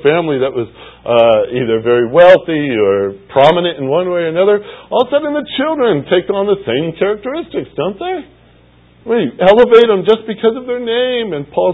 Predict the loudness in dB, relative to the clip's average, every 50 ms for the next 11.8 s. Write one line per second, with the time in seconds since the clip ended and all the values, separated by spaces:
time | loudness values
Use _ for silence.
0 | -2 -2 -4 -4 -4 -4 -6 -4 -4 -8 -8 -4 -6 -6 -6 -4 -2 -2 0 0
1 | 0 -2 -2 -8 -18 -20 -20 _ _ _ _ _ _ _ _ _ _ _ _ _
2 | _ -6 -6 -6 -6 -8 -14 -20 _ _ _ _ _ _ _ _ _ _ -4 -2
3 | 0 0 0 -2 -6 -2 0 2 2 2 2 2 0 0 0 0 -4 2 4 4
4 | 4 4 4 4 2 2 2 -2 0 2 4 6 6 6 4 2 -4 -6 -6 -6
5 | -6 0 0 0 0 2 4 6 8 8 8 6 4 0 -2 0 0 0 0 2
6 | 0 0 0 4 4 6 6 4 2 2 -4 0 0 0 0 0 -2 -2 2 4
7 | 4 4 4 2 -2 -2 -2 -2 0 0 0 -2 -2 -4 -4 -6 -6 -6 -8 -8
8 | -8 -8 -8 -4 0 0 0 0 0 -4 -6 -4 0 0 0 0 0 -2 -4 -2
9 | 0 0 -2 -2 -4 -4 -6 -6 -6 -8 -12 -18 -20 -14 -8 -6 -2 0 2 2
10 | 2 2 -2 -2 -2 0 2 2 2 2 0 -4 -6 -4 0 0 -2 -2 0 -2
11 | 0 0 0 0 -2 -4 -4 -4 -6 -6 -6 -6 -2 0 2